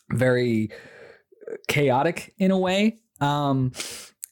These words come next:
and that's kinda where, like, I, I think this has a lot of potential just looking at it from a first part, but this is, like, my biggest concern with the game.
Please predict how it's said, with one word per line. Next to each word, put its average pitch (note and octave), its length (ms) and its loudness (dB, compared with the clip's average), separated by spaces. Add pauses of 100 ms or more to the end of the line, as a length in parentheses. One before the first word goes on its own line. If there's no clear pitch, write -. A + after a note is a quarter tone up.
(100)
and E3+ 260 6
that's F3 300 -2
kinda A#3 260 0
where, E3 240 2
like, C#3 300 0 (260)
I, F#3 300 0 (100)
I F#3+ 160 2
think F#3+ 200 0
this - 240 -2 (100)
has B2+ 220 -2
a - 20 0
lot A#2+ 140 0
of A2 80 -6
potential G#2 440 -4
just G#2 220 -8
looking G#2 240 -4
at F#2+ 120 -2
it G2+ 100 -8
from G#2+ 100 -4
a G2+ 40 -4
first A2+ 260 -4
part, D3+ 180 -2
but A2 160 -4
this C#3 160 0
is, E3 80 0
like, D3 140 0
my B2 100 0
biggest G#2 640 -4
concern G2+ 420 -4
with G#2 140 -12
the - 80 -16
game. F#2+ 320 -8